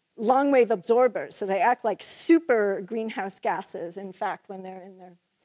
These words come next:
So it's a really complicated interaction. And, and for climate models, this is actually where a lot of the variability in the climate projection comes from, is how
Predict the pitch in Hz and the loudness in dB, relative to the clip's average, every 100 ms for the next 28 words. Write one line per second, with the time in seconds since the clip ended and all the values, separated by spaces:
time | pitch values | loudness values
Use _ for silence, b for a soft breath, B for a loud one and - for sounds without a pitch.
0 | _ - 302 302 359 339 - 370 285 269 | _ -8 -4 0 0 0 -2 -6 -4 -2
1 | 220 214 208 156 214 - 214 190 b b | 0 -2 -4 -8 -8 -10 -18 -20 b b
2 | b - 294 285 220 262 240 285 - 339 | b 0 2 2 0 -2 -2 -6 -6 -4
3 | 381 320 262 233 240 302 311 330 277 262 | -4 -2 -2 -2 -2 -4 -6 -4 -2 -4
4 | - 254 247 240 233 240 220 233 233 208 | -6 0 2 2 0 2 2 2 0 0
5 | 226 233 220 208 262 269 226 208 196 226 | 2 6 6 4 2 0 -2 -4 -4 -6
6 | 214 202 - 330 311 226 226 - 220 - | -6 -6 -4 -4 -4 -4 -4 -6 -8 -4
7 | 285 285 226 214 202 254 247 247 247 | -4 -4 -8 -8 -8 0 4 4 2